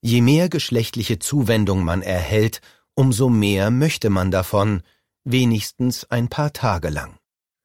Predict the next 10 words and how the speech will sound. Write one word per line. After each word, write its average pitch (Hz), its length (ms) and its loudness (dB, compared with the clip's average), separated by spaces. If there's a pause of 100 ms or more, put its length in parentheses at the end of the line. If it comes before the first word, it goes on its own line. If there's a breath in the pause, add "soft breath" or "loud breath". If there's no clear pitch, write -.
(160)
Sportliche 120 840 -2
oder 95 280 -4
politische 117 560 -2
Erfolge 104 600 0 (300 loud breath)
bewirken 160 440 0
ebenfalls 107 840 -2
eine 107 300 -2
Erhöhung 104 680 0
der 101 320 0
Testosteronproduktion. 101 1500 -2